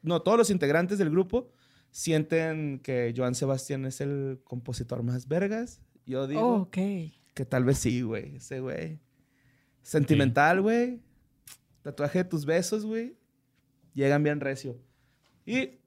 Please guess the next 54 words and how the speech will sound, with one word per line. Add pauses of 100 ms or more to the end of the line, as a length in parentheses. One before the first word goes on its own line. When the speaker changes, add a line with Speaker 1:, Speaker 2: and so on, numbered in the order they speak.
(140)
Speaker 1:
pues, (120)
¿quieren
saber
qué
ha
paso-,
pasado
con
Caballo
Dorado?
Speaker 3:
¿Qué
ha
pasado
con
Caballo
Speaker 1:
Pues,
Speaker 3:
Dorado?
Speaker 1:
tocan
desde
mil
novecientos
ochenta
y
seis
hasta
la
actualidad,
güey.
Si
quieren
contratarlos,
ahí
están
Speaker 2:
Ahí
Speaker 1:
los
Speaker 2:
están
Speaker 1:
números
de
Speaker 2:
disponibles.
Speaker 1:
contratación.
Speaker 2:
Güey,
yo
tengo
un
recuerdo (560)
de
que
tuvieron
una
campaña (100)
con
los
del
ife.